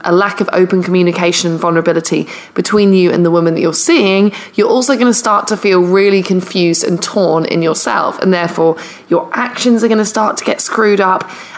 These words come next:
And the f-, irony is, none of this needs to happen. You know what? Funnily enough, you can have space to explore, or you can be open about the fact that you want to explore and be accepted for that and not hurt the woman you're with,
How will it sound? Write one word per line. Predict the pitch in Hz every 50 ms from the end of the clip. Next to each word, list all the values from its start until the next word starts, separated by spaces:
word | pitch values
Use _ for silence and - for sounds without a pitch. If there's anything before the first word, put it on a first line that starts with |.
| -
And | - 226 226 240 240 233 240 214
the | 254
f-, | - - - -
irony | 233 269 302 330 311 294 285 269 262 254 262 254
is, | 220 180 180 175 - - - - - -
none | 208 214 220 233 240 240 240
of | 247 233 240
this | 240 233 208 - -
needs | 220 214 214 208 - -
to | - 202
happen. | 185 185 180 175 - 156 - - - - - - - - - -
You | 226 240
know | 277 277 277 277
what? | 247 208 196 190 202 - - - -
Funnily | - - 254 254 247 247 240
enough, | 214 185 170 165 170 180 - - - - - - -
you | - 208 185
can | - - - - 262 254 247 233
have | 247 - - - 214 214 202 196 196 - - -
space | - - - - 233 240 262 247 - -
to | 254
explore, | 233 - - - - 208 185 175 175 175 185 185 -
or | 165 180 196
you | 202 196
can | 180 - 190 185
be | 180 180 - - -
open | 202 208 262 285 285 - 285 226
about | 208 - 170 160 - -
the | 170
fact | - 170 - - -
that | - 175
you | 170 170 160
want | 160 160 160 - -
to | - 170
explore | - - - - - 160 160 156 156 160 -
and | 165 170 170
be | 165 160
accepted | - - - - - - 269 277 - - - 202 -
for | - - 185 175 175 175
that | 180 175 175 170 165 - - - - - - - - _
and | - 240 269 277 277 269
not | 240 - - - -
hurt | 170 160 160 - -
the | - 165
woman | 160 160 160 165 165
you're | 160 160
with, | 151 156 160 156 156 156 151 - -